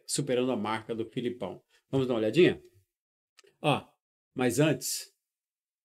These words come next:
deixa o seu like no vídeo, se inscreva no canal se não for inscrito, ajuda muito. E comenta aí o que você acha da,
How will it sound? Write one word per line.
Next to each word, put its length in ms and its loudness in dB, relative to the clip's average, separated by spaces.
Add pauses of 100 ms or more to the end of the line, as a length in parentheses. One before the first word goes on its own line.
(540)
deixa 280 0
o 40 0
seu 260 2
like 380 2
no 120 -4
vídeo, 500 0 (680)
se 120 -8
inscreva 340 2
no 80 2
canal 420 0
se 140 -6
não 100 -4
for 140 -8
inscrito, 420 -4 (540)
ajuda 380 -4
muito. 840 0 (520)
E 560 0
comenta 380 4
aí 280 2 (160)
o 80 -8
que 300 -6
você 260 -2
acha 400 -4
da, 680 -4